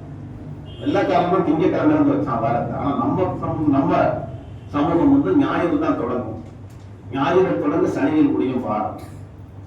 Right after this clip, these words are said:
ஞாயிறு என்பது ஒளியை குறிக்கும். ஞாயிறு என்பது சூரியன், ஒளியை குறிக்கும்.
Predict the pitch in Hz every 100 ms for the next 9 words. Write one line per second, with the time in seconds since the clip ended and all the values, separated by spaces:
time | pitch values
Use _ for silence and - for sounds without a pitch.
0 | - - 277 - 254 262 254 220 190 185
1 | 196 160 151 180 190 175 - 139 - -
2 | - - - - - - - - - -
3 | - - - - - 139 180 180 160 147
4 | 147 - - - 170 160 123 113 143 170
5 | 156 - 127 - - -